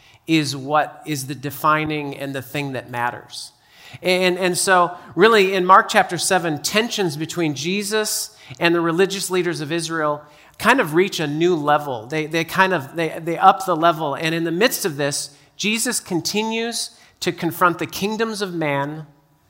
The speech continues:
with the kingdom of God. And, and so kind of catching up in, in, in Mark chapter seven, um, I wanna read the, I wanna read the first few verses.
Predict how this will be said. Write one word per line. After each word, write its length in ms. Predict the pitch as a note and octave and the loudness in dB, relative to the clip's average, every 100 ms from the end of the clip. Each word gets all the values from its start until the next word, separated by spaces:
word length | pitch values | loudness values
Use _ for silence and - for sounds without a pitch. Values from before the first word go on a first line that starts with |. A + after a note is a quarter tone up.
| _ _ _ _ _ _ E3 | _ _ _ _ _ _ -2
with 200 | D#3+ D#3 | -2 -2
the 60 | |
kingdom 380 | D#3 D#3+ E3 D3+ | -4 -2 -2 -2
of 120 | C3 | -6
God. 320 | C3+ B2+ B2 - - _ _ _ _ _ _ _ _ _ _ _ | 0 0 0 -6 -20 _ _ _ _ _ _ _ _ _ _ _
And, 200 | - G3+ | 2 4
and 180 | G#3+ F#3+ | 4 0
so 280 | - G3+ F#3+ | 2 2 2
kind 220 | G3+ G#3+ | 2 0
of 80 | F#3 | 2
catching 380 | C4 C#4+ A3 G#3+ | 2 0 0 2
up 240 | A#3 G#3+ | 2 0
in, 300 | G3 F#3 E3 | -4 -2 -2
in, 400 | D#3+ F3+ E3 D3+ - | -2 -4 -4 -4 -6
in 180 | D#3+ D#3 | -6 0
Mark 260 | D#3+ F3 | 2 2
chapter 320 | - F3 - | 0 -2 -2
seven, 520 | D3 - D#3 C#3+ C3 - | -8 -2 -2 -4 -10 -6
um, 420 | D#3+ D#3 C#3 C3 - _ _ _ _ _ _ _ _ - - _ _ _ | -2 0 -2 -8 -16 _ _ _ _ _ _ _ _ -16 -16 _ _ _
I 80 | - | 2
wanna 140 | G3+ G#3+ | 6 6
read 300 | G3+ G3+ E3 | 6 2 2
the, 180 | D3+ | 2
I 40 | F3 | 2
wanna 180 | G#3+ C4 | 0 0
read 160 | G#3+ | 0
the 60 | F3 | -2
first 320 | - F#3+ - | 0 0 0
few 160 | - F3+ | -2 -2
verses. 800 | C#3+ D3+ D3 C#3 A#2 - - | 2 0 0 -4 -4 -6 -10